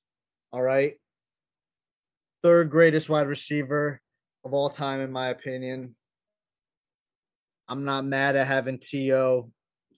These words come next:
five-time first-team All-Pro, six-time Pro Bowler,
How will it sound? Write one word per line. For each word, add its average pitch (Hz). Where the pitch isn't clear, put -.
five-time 135
first-team 139
All-Pro, 131
six-time 131
Pro 135
Bowler, 127